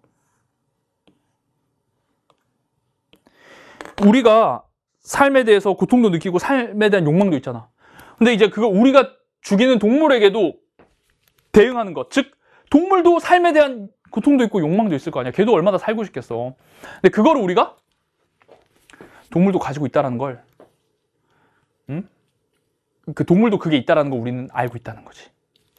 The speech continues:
그러니까 죽일 때 마음이 편하겠어? 안 편하겠지. 그러니까 공감하는 거야. 그러니까 그 마음의 불편함이 있는 거지. 근데 그거를 조금 달로 덜어낼, 덜어낼 수 있는 방법이 뭐라고?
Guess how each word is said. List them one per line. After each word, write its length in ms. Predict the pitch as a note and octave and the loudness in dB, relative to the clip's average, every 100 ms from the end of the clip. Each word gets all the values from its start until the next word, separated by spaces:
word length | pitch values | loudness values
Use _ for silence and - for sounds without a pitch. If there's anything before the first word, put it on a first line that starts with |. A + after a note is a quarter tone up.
| _ _ | _ _
그러니까 220 | F#3+ - | -2 0
죽일 180 | F#3 G3 | -2 0
때 80 | C#3 | 0
마음이 240 | A#2+ C3 | 0 -2
편하겠어? 500 | - A#3 E3 - F3 _ _ _ _ - | -8 -10 -10 -14 -18 _ _ _ _ -4
안 280 | B2+ D3 - | -4 -4 -6
편하겠지. 400 | E3+ C#3+ A#2 - | -6 -4 -6 -6
그러니까 160 | C3 | -2
공감하는 460 | E3 E3+ G3+ G3+ E3+ | 0 2 2 0 -6
거야. 220 | G#2+ A2+ _ _ _ _ - | -12 -16 _ _ _ _ -2
그러니까 160 | F3+ | -2
그 60 | D#3+ | 0
마음의 320 | C3+ D3+ E3 | 0 0 -2
불편함이 400 | D3+ C3+ D#3 C3 | -8 -8 -8 -10
있는 160 | A2+ A#2 | -10 -12
거지. 240 | A#2 - _ _ _ _ _ | -18 -20 _ _ _ _ _
근데 120 | C3+ | -4
그거를 440 | D3+ D3+ F3 A#3 - _ _ _ _ _ _ _ - | 0 2 2 -2 -8 _ _ _ _ _ _ _ -8
조금 360 | D#3+ D#3 C#3+ | -2 0 -2
달로 280 | B2+ - C3+ | -2 -2 -2
덜어낼, 260 | A#2+ C3+ C#3 | -2 -6 -6
덜어낼 320 | C3 C3+ C#3 | -6 -4 -6
수 100 | - | -10
있는 120 | A#2+ | -10
방법이 240 | A2 A2+ G#2+ | -10 -10 -10
뭐라고? 420 | A2 A2+ F3 | -10 -10 -12